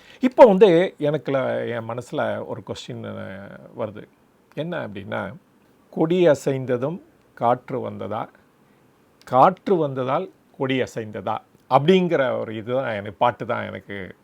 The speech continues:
அ, மனசுல வருது. அதாவது, டி ஐ ஐஸ் இருக்காங்க பாருங்க, அவங்க வந்து வாங்கிட்டே இருக்காங்க மார்க்கெட்ல.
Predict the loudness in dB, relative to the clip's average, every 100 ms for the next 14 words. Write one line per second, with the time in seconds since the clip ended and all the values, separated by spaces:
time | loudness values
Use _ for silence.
0 | _ -16 -12 -12 -12 -12 -12 -12 -10 -12
1 | -16 _ _ _ 2 10 10 10 6 2
2 | -6 _ _ -10 2 10 12 12 12 10
3 | 6 0 0 -2 -2 -8 -8 -12 -14 _
4 | _ _ _ _ _ _ _ _ 4 10
5 | 10 12 8 8 4 2 -4 2 8 10
6 | 10 6 8 8 10 10 8 6 4 4
7 | 2 -2 -2 -6 -6